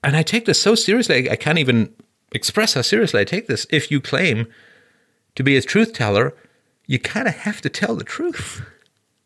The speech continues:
I mean, I know this sounds kind of ridiculous, but if you claim that you're interested in science and reason and evidence and data,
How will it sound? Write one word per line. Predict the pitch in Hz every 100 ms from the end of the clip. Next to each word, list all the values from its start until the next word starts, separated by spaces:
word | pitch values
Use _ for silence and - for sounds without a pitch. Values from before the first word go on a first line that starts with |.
| _ -
I | 202
mean, | 233 214
I | 214
know | 226
this | 240 220
sounds | 226 -
kind | - 214
of | 165
ridiculous, | 175 311 - 113 101 - - _ _ _ _ _ _ _ _ _ _ _ _ -
but | 170
if | 175
you | 190
claim | 170 - 220 220 175 160 - -
that | 131 143
you're | -
interested | - 180 156 - 127
in | 110
science | - 156 151 123
and | 104
reason | 135 143 117
and | 98
evidence | 135 139 127 107
and | 101
data, | 123 151 110 107